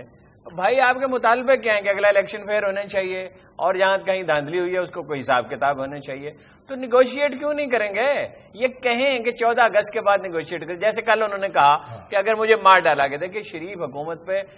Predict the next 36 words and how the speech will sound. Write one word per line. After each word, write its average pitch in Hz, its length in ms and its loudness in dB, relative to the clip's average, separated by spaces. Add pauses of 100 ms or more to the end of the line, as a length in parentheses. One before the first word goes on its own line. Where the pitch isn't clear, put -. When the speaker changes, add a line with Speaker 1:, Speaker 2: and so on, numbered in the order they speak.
Speaker 1:
सारी 254 440 4
उम्र 240 200 2
मुझे 220 240 2
लग-, 175 560 -4
हो 151 340 0
गई 160 220 -2
इन 156 80 -8
पर 147 100 -10
तनकीद 135 480 -8
करते 120 280 -6
हुए, 113 160 -6 (340)
नवाज 135 200 -2
शरीफ 147 220 -12
खानदान 135 340 -6
पे, 190 160 -8
आदमी 165 340 0
उन्होंने 247 260 -6
कभी 233 220 -8
कोई 233 120 -8
मरवाया 180 380 -2
नहीं 233 200 -8
है। - 480 -14 (260)
जो 262 100 -6
बात 254 340 4
है 190 180 0
ही 269 180 -4
नहीं, 220 220 -8
उसका 202 160 -12
क्यों 202 180 -8
बात 190 260 0
का 202 60 -6
बतंगड़ 185 400 -8
क्यों 180 180 -12
बना 110 240 -6
रहे 98 140 -10
हैं? 104 100 -14